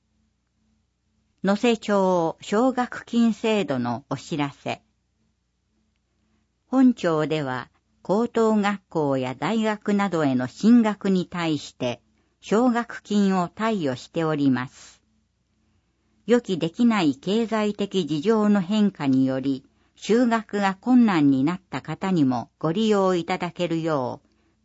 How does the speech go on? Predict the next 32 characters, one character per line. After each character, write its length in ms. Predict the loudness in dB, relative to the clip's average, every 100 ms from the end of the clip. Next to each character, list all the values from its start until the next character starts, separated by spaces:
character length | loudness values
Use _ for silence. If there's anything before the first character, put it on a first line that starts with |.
| _ -4
う、 40 |
随 280 | 0 2 0
時 180 | -4 -6
申 320 | -2 -2 -2
請 340 | -2 -2 0
を 260 | 0 -2 -4
受 240 | -6 -6
け 60 | -8
付 220 | -6 -8
け 40 | -4
て 100 | -2
い 140 | 0
ま 180 | -2 -8
す。 280 | -16 -20 _ _ _ _ _ _ _ _ _ _ _ _ _ _ _ -4
貸 280 | 0 2
与 160 | 2 0
額 420 | -2 -8 -10 -10 _ -2
及 260 | 0 0
び 140 | 0 -6
貸 380 | -6 -6 -4 -4
与、 200 | -6 -10 _ _ _
返 240 | 2 4
還 340 | 2 0 0 -2
方 300 | 0 -2 -2
法。 580 | -4 -6 -6 -8 -14 _ _ _ _ _ _ _ _ _ _ _
一、 440 | -8 -6 -8 -8 -10 _ _ _ _ _
貸 280 | -2 0 2
与 160 | 2
額、 380 | 0 -6 -12 -20 _ _ _ _ -4
無 100 | -2
利 140 | -2
息。 460 | -2 -6 -8 -20